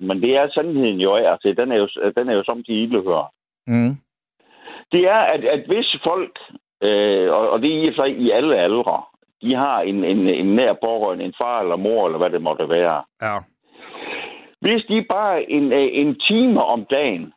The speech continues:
Speaker 1: ville lægge deres, øh, sociale medier fra sig, og så gå i gang med at, at give en hjælpende hånd til, til, til deres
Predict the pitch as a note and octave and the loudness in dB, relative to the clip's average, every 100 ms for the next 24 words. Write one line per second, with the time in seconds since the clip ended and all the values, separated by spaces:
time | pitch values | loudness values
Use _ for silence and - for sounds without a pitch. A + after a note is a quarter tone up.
0 | _ G#2+ A#2+ A#2 A#2 - - A2+ A2 - | _ 0 2 2 0 -2 -2 0 0 0
1 | A2 G#2 G3 C3+ A2+ E3+ F3 A#2 A2+ C#3 | 0 2 2 0 2 2 2 2 2 2
2 | C#3 A2 F#2+ - A#2+ - E2 - _ _ | 0 -2 -2 -2 -4 -4 -12 -14 _ _
3 | _ _ _ _ _ _ _ _ _ _ | _ _ _ _ _ _ _ _ _ _
4 | - - A#2 D#3 C#3 C#3+ B2 A#2+ D3+ - | -20 -10 -6 -6 -4 -2 -2 -2 -4 -2
5 | C#3 A#2+ G2+ G2 F#2+ G2 G2 G#2 G2+ D3+ | 0 2 2 2 2 2 0 -2 -2 0
6 | A#2+ A2+ E3 - G2 F#2+ B2 - _ A#2 | 0 0 -2 -4 -4 -2 -2 -4 _ 0
7 | G#2+ F#2+ - G2 - G#2 G#2+ | 0 0 -4 -4 -4 -2 -2